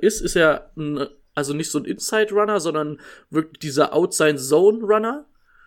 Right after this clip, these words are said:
So ein bisschen, wie es die Rams und die forty-niners es machen. Äh, Spoiler-Alarm, das wäre übrigens auch mein Fit, wo er hin muss. Weil,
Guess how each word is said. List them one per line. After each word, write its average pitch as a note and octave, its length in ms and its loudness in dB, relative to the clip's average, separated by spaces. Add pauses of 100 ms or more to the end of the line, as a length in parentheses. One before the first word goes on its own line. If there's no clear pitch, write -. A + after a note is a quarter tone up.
(340)
So - 160 -8
ein D3+ 80 -4
bisschen, D#3+ 340 -2
wie D#3 120 -6
es C#3+ 100 -8
die D3+ 160 -6
Rams D#3+ 300 2
und D#3+ 80 -2
die C#3 80 -6
forty-niners D#3 680 0
es G#3 140 -8
machen. G#3 340 -4 (480)
Äh, C#3+ 160 2
Spoiler-Alarm, F#3 720 2
das E3 180 -6
wäre D3 120 0
übrigens D3+ 340 -4
auch C#3+ 160 0
mein C#3+ 500 -4
Fit, - 360 -2
wo D3 120 6
er D3 120 6
hin F3+ 160 -2
muss. B3 320 -4 (420)
Weil, D3+ 380 4